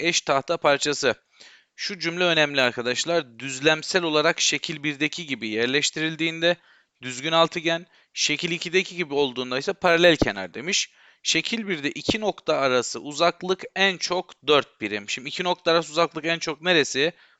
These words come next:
Bakın şuradan şuraya diye düşünüyorum. Ee, şu küçük yerlere x, x,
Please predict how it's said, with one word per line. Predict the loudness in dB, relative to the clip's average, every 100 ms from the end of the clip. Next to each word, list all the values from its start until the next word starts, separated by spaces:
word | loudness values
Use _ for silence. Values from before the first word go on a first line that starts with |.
| _
Bakın | 0 4 2 2 -10 _ _
şuradan | -4 -2 0 0 2 4 4 2 -2 _ _
şuraya | -6 -4 4 6 8 6
diye | 4 2
düşünüyorum. | 0 -2 -2 -4 -2 -4 -8 _ _ _ _ _ 0
Ee, | 2 4
şu | 2 -4 -8
küçük | -6 -4 4
yerlere | 6 6 4 2
x, | -2 -4 -4 -4
x, | -6 -4 -6